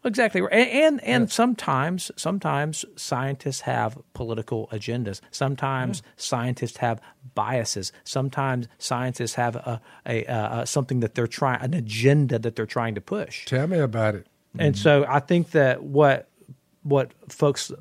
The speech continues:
Speaker 1: on our side are saying, if you wanna use a side, I'm not, I don't wanna put myself on a side, but, but someone who would disagree with it, with the concept of trusting science, was, "Yeah, trust," uh, as Ronald Reagan said, "but verify." And i-,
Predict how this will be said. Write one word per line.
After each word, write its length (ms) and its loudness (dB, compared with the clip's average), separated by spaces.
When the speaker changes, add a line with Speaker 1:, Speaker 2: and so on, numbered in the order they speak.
Speaker 1:
on 100 -4
our 160 -2
side 240 -2
are 60 -6
saying, 320 -4
if 100 -10
you 80 -6
wanna 140 -4
use 100 -6
a 60 -12
side, 340 -2
I'm 80 -2
not, 180 -8
I 60 -6
don't 100 -4
wanna 140 -10
put 220 -12
myself 280 -8
on 80 -10
a 40 -12
side, 360 -2
but, 160 -6
but 180 -2
someone 260 0
who 80 2
would 100 -2
disagree 580 2
with 220 2
it, 80 -4
with 160 -4
the 80 -8
concept 480 -4
of 80 -8
trusting 500 -4
science, 320 -6
was, 100 -6
"Yeah, 200 -4
trust," 640 -4
uh, 40 -2
as 260 -4
Ronald 180 0
Reagan 220 -2
said, 160 -4
"but 120 -8
verify." 760 0
And 300 0
i-, 120 -2